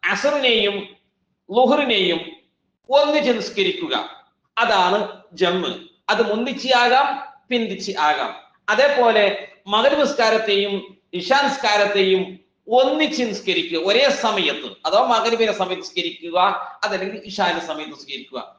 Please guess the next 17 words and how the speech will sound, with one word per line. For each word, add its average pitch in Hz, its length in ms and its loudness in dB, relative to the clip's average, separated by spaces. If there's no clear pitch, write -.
ഇതാണ് 185 440 0
ജം. 165 360 -2
ഖസർ 285 300 2
എന്ന് 254 160 2
പറഞ്ഞാൽ 196 380 2
എന്താണ്? 170 720 0
നാല് 233 300 2
റക്അത്ത് 214 380 2
നമസ്കാരത്തെ 165 880 -2
രണ്ടാക്കി 170 680 0
ചുരുക്കി 156 280 -6
നിസ്കരിക്കുക. - 600 -8
അപ്പൊ 180 180 0
ലുഹറിലും 202 640 -2
അസറിലും 180 760 2
എന്തുണ്ടാകും? 156 640 0
ജമ്മും 160 580 -4